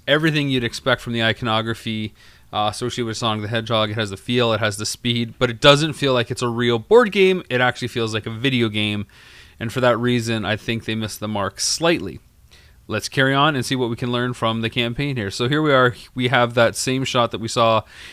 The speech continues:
in the video, but with a digital background. This time it's on white, and this feels a little bit more like a tabletop,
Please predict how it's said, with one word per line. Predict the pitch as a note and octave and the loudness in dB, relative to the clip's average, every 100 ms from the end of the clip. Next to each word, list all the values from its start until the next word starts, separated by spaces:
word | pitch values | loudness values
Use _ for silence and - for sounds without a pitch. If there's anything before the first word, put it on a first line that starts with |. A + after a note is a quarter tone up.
| - | -4
in | C3 D3+ | 0 2
the | C#3+ | 2
video, | B2+ B2 A#2+ | 4 4 4
but | A#2 | 2
with | G#2 A#2 | -2 -2
a | A#2 A2 | -2 -4
digital | A2+ A#2 A#2 | -6 -6 -4
background. | G#2 G#2+ A2+ G#2+ | 0 0 0 -4
This | A2 - | -4 -2
time | A#2 G#2+ | 0 0
it's | F#2+ | 0
on | G#2 G#2+ | 0 2
white, | G#2 G#2+ | 4 4
and | G#2+ | 2
this | A2 - | -4 -2
feels | C3+ B2 | 0 0
a | A2+ | 2
little | A2+ | 0
bit | A2+ F2+ | 0 -4
more | G#2+ G#2+ A2 G#2 - - - | -2 2 2 0 -6 -20 -2
like | B2+ D3+ D#3 | 4 4 4
a | |
tabletop, | - A#2+ A2 G#2+ A#2 G#2+ G2+ | 2 2 2 0 2 2 0